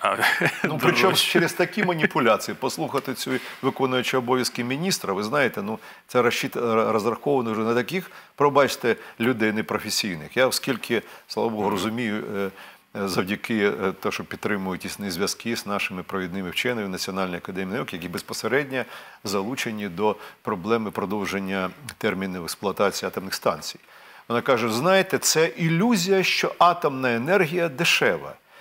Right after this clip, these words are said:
Speaker 2: Треба ж буде зупиняти блоки в такий-такий-то час. А на це потрібно, на, на зупинку, сотні, сотні там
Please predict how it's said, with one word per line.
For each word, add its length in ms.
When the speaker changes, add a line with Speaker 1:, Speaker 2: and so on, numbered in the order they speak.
Speaker 2:
Треба 360
ж 80
буде 340
зупиняти 840
блоки 580
в 60
такий-такий-то 840
час. 520
А 120
на 140
це 220
потрібно, 600
на, 160
на 120
зупинку, 720
сотні, 420
сотні 400
там 200